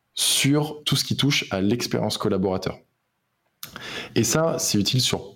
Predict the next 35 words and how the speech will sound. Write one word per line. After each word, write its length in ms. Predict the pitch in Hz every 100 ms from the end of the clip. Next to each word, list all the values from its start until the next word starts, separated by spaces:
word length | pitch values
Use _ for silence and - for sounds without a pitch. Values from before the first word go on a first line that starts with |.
| -
plusieurs 380 | - 120 110 98
champs, 340 | - - 135 -
sur 200 | - 95
plusieurs, 340 | - 104 90
euh, 320 | 82 - 50 -
spectres, 460 | - - 143 - -
à 60 |
mon 140 | 101 98
avis. 360 | 98 113 165 - - _ _ _
Le 120 | 110
premier, 560 | 98 - 123 135 139 131
c'est 160 | - -
que 40 |
tu 80 | -
vas 60 | 104
gagner 220 | 104 104
beaucoup 200 | 117 123
de 80 | -
temps 140 | 120
sur 180 | - 98
ton 140 | 101
onboarding 600 | 95 95 92 98 98 78 92
et 60 |
sur 180 | - 95
l'acculturation 640 | 98 - 98 95 98 -
des 80 | 98
nouveaux 180 | 90 90
profils. 400 | - 87 156 156 156
C'est 160 | -
toujours 160 | 104 98
une 60 |
question 200 | - -
de 60 | 98
contenu, 280 | 107 156 147
hein. 140 | 104